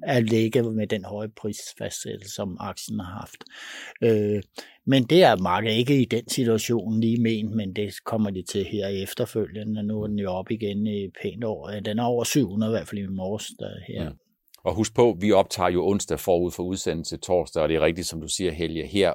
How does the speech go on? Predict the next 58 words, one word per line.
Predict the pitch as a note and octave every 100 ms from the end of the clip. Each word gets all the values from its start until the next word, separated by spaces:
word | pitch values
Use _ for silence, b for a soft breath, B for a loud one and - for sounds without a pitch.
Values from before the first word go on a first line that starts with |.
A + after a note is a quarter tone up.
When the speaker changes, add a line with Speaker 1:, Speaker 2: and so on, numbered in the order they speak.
| -
Speaker 2:
onsdag | A2+ G#2 - E2 C#2+ _ - -
formiddag, | G2+ A#2+ E2+ C#2+ - b b -
jamen | G#2
der | A#2+
indikeres | F2 D2+ - F#2+ E2+ D2+
Novo | E2+ D#2 D#2
Nordisk | D#2+ F2 D#2+
sådan | F2 D#2
i |
størrelsesorden | - D#2 D#2+ D#2+ C#2+ C#2
syv | - E2+
hundrede | D2+ D#2+
og | C#2+
fem, | F2+ C#2
syv | - D#2+
hundrede | D2 D#2+
og | C#2+
ti. | G#2 E2+
Det | F2
kan | F#2
jo | D#2+
nå | E2+ E2
at | D2+
ændre | F2 F2+
sig, | - B1 B2 G#2+ - -
Speaker 1:
Ja. | E2+
Speaker 2:
øh, | D2+ C#2 D#2+
indtil | E2 -
i | D#2
morgen. | D2+ E2 F#2+ G2 b b
Men | E2+
man | E2 D#2
må | D2+
sige, | - E2+
det | E2
ser | F2 A2
ud | B2 C3
som | A#2 - E2+
om, | D#2+ E2+ - b b b -
at | F2+ E2 -
investorerne | F2+ E2 D#2 - G2+ F2+ G#2+ A#2+ F#2+
i |
hvert | E2+ F2
fald | - F2
er | E2+
ved | F2+
at | E2+
besinde | E2+ B2+ B2+
sig | - D#2+
lidt, | F2+
og | - A#2
det | B2
ser | C#3+ A#2+
måske | A2 - A2
også | F#3 F#3+
ud | D3+
som | - A2
om, | A2 A#2+